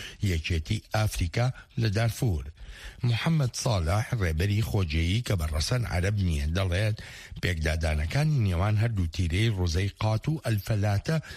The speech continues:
تەواو بوون و ژمارەی کوژراوەکانیش گەیشتوتە چل و حەوت کەس. بەهۆی هێرشی ڕۆزەی قاتەکانیشەوە ژمارەی خانوبەرە سوتاون.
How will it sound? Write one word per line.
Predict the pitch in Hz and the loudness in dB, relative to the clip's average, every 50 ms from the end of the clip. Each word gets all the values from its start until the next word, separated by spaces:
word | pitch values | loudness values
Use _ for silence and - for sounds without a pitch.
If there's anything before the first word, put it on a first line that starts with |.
| - - - - | -16 -20 -6 -2
تەواو | - 101 98 107 117 113 104 101 | 0 2 2 2 2 2 2 2
بوون | 110 117 113 104 101 120 | 2 2 2 4 2 2
و | 143 143 - - - - - 110 98 | 2 0 -4 -10 -18 -8 -4 -2 0
ژمارەی | 95 92 87 82 80 78 87 107 107 - | 2 2 2 2 2 2 0 0 0 0
کوژراوەکانیش | - 104 90 87 87 85 80 78 80 - 120 117 107 101 101 95 90 | -2 0 2 2 2 2 0 0 0 0 2 2 2 2 2 0 0
گەیشتوتە | 87 80 78 80 - - 123 117 - 120 107 - | 0 0 0 0 0 0 -2 0 0 -2 -4 -2
چل | - 104 98 | -2 0 0
و | 95 - - | 0 0 0
حەوت | 139 143 123 98 - - | 0 0 0 0 -2 -4
کەس. | 76 73 71 - - - - - - - - 90 | -4 -2 -2 -4 -8 -12 -16 -18 -12 -4 -2 0
بەهۆی | 87 80 76 80 92 98 107 123 127 | 0 2 2 2 2 2 4 4 2
هێرشی | 120 90 80 - - - 110 101 92 85 | 2 2 0 0 0 0 0 0 2 2
ڕۆزەی | 85 82 82 87 90 - - | 0 2 2 0 0 -2 -2
قاتەکانیشەوە | 92 87 82 - 90 - 131 143 135 110 90 82 - 104 92 87 120 139 143 - - - - - - - 95 | -2 -2 -2 -2 -2 -2 0 0 2 2 0 0 0 0 0 2 2 0 0 -2 -6 -12 -12 -8 -4 -2 0
ژمارەی | 92 92 82 78 76 73 73 85 110 117 110 - | 0 2 2 2 2 2 2 2 2 2 0 0
خانوبەرە | - 101 92 85 76 76 78 78 80 76 78 98 117 127 - - - - - - - | 0 0 0 2 0 0 0 0 0 0 0 0 0 -2 -4 -8 -18 -16 -10 -6 -2
سوتاون. | - 127 110 - 127 120 95 76 71 73 73 | -2 -2 0 0 0 0 0 0 0 -2 -2